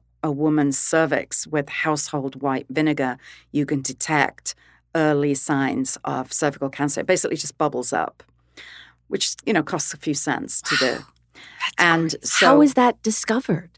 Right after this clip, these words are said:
Speaker 1: we had been approached, I think, by the C D C or one of the, one of the health organizations we partner with. And so, but the problem was, was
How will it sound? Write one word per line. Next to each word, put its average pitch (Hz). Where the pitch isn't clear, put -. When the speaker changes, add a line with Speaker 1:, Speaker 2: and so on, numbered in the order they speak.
Speaker 1:
we 196
had 180
been 156
approached, -
I -
think, 190
by 175
the 151
C 147
D 143
C 156
or 139
one 160
of 151
the, 131
one 151
of 139
the 127
health 175
organizations 143
we 110
partner 139
with. 127
And 190
so, 190
but 190
the 156
problem 214
was, -
was -